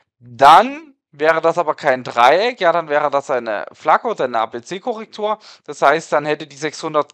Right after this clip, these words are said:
keine elementare Wirkung für uns. Ja, dann würde wahrscheinlich direkt durchsteigen. Das ist wichtig. Ja, das sehen wir direkt unten. Erstmal unter vier zwanzig rausstarten.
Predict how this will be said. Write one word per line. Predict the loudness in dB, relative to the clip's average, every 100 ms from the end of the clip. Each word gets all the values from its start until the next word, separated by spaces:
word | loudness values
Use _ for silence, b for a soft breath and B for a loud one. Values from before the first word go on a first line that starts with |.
| -20 -20 _
keine | -2 0 0 0 0 0 -4
elementare | -10 -8 -4 -2 -2 -2
Wirkung | -6 -10
für | -16
uns. | -18 -18 -20 _ _ -12
Ja, | -10
dann | -10
würde | -10 -10
wahrscheinlich | -10 -10 -12
direkt | -14 -14 -12
durchsteigen. | -14 -14 -18 -18
Das | -16 -14 -12
ist |
wichtig. | -10 -10 -14 -18 b b b b -6
Ja, | -4
das | -4 -8
sehen | -12
wir | -12
direkt | -10 -10 -10 _
unten. | -12 -12 -12 -12 -12 -8
Erstmal | -6 -6 -10
unter | -12 -12
vier | -12 -14
zwanzig | -6 -6 -8 -8
rausstarten. | -6 -6 -6 -8 -8